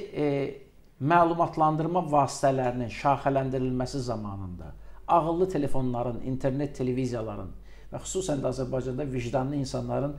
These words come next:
sona yetmədiyi bir vaxtda, mərhələdə bu hakimiyyət bu xalqı aldada bilməyəcək. Ən azı biz varıq, ən azı siz varsınız,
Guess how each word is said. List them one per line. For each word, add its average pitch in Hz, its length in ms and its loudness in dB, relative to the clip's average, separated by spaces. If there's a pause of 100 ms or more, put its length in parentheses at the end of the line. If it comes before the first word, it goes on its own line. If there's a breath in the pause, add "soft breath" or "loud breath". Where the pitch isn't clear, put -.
(160 loud breath)
sona 180 380 4
yetmədiyi 160 680 8
bir 127 200 4
vaxtda, 135 360 4
mərhələdə 131 560 2 (540 loud breath)
bu 254 160 8
hakimiyyət 170 500 6
bu 196 80 0
xalqı 156 460 2
aldada 120 420 0
bilməyəcək. 92 480 -10 (400 soft breath)
Ən 139 160 0
azı 117 180 -2
biz 170 160 -2
varıq, 175 360 2 (400 soft breath)
ən 123 100 -2
azı - 160 -2
siz 180 280 -4
varsınız, 156 360 0